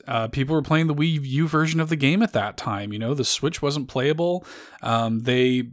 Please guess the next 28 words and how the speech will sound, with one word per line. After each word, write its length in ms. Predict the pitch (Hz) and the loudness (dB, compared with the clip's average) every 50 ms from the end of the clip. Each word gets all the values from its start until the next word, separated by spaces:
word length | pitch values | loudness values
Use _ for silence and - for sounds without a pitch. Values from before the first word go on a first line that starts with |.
| - | -12
eventually, 800 | - - - - - 135 127 120 127 131 143 - - 156 147 156 | -14 -12 -10 -6 -4 -4 0 2 2 2 2 2 2 2 4 4
when 160 | 160 151 139 135 | 4 4 4 4
they 120 | 127 120 | 4 2
did 260 | 120 117 139 143 139 | 4 2 2 2 4
that 200 | 139 135 135 131 | 4 2 2 2
kind 160 | - 151 139 | 2 2 2
of 60 | 135 131 | 2 2
Nintendo 640 | 131 127 120 117 - - 143 143 135 139 135 131 | 0 0 0 0 0 0 2 2 4 4 4 4
Switch 340 | 127 - - 147 143 139 - | 2 2 2 2 2 2 2
presentation 800 | - - 143 135 127 127 113 - - 139 123 131 - - 147 131 | 0 2 2 2 2 0 -2 0 0 2 2 2 2 2 0 0
in 100 | 120 117 | 0 0
January 460 | 117 123 123 123 131 131 131 127 127 | 0 0 0 0 0 0 0 0 0
twenty 240 | 131 - - 135 131 | 0 0 0 0 2
seventeen, 720 | 123 - 135 127 123 117 113 - 135 131 127 135 151 151 - - - - - - - - - | 2 2 0 0 0 0 -2 0 0 0 0 0 -2 -4 -8 -12 -20 -20 -20 -20 -20 -16 -8
they 300 | 131 123 127 120 120 120 | -2 0 2 2 2 2
announced 480 | 117 120 127 123 117 123 123 - - | 2 2 2 4 4 2 2 0 0
there 80 | - 127 | 0 0
would 140 | 120 120 120 | 0 0 0
be 160 | 127 117 120 | 0 -2 -2
a 40 | 120 | -2
launch 420 | 113 113 101 104 113 127 - - | -2 -2 0 0 0 0 0 0
title 280 | - 139 127 123 131 131 | 0 2 2 2 0 -2
for 140 | 131 - 131 | -2 -4 -4
the 100 | 120 123 | -2 -2
Switch, 440 | - - - 117 117 170 - - - | -2 -2 0 0 -2 -2 -2 -2 -2
and, 200 | 117 110 110 - - - - - - - - - | -2 -2 -4 -8 -10 -18 -20 -20 -20 -16 -6 0
you 120 | 127 123 | 2 4
know, 320 | 123 117 117 120 123 127 | 4 4 4 2 0 -4